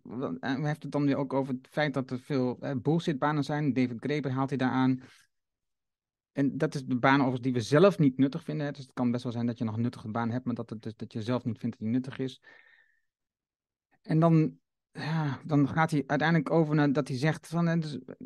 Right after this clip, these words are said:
"Wat zijn tien grote projecten die ik wil doen?" En denk, ja, dan maak je het alweer,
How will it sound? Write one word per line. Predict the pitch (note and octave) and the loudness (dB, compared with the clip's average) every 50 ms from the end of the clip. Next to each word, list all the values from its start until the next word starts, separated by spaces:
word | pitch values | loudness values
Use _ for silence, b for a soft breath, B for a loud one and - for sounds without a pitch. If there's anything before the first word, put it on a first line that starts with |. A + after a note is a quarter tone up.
| - - - - | -14 -14 -14 -10
"Wat | - - D3+ D3+ - | -8 -6 -6 -4 0
zijn | E3 D#3+ D#3 C3 | 2 2 2 4
tien | - G3 G3 F#3+ | 6 6 6 6
grote | F3 F3+ E3+ F3 | 6 4 2 0
projecten | B2+ - D#3 D#3 F3 F3 - E3 C#3 | 0 0 2 2 2 2 0 -2 -2
die | B2+ D3 C#3+ | 0 2 2
ik | C3 B2+ | 2 4
wil | B2+ C3 B2+ | 4 2 4
doen?" | A2+ C#3+ C3+ B2 A#2+ | 6 6 6 6 6
En | B2 | 4
denk, | B2 C#3 D3 C3 | 0 0 -2 -4
ja, | - - C3+ D3 D#3 D3+ - - - | -6 -8 -8 -8 -8 -8 -10 -12 -14
dan | - - - - | -12 -12 -10 -8
maak | - D3+ D3+ D#3+ - | -6 -6 -6 -4 -6
je | D#3+ | -4
het | C3 D3+ | -4 -2
alweer, | C#3+ D3 D3 D3+ D3 D3 C#3+ C3 - | -2 -2 -2 -2 -2 -2 -2 -4 -6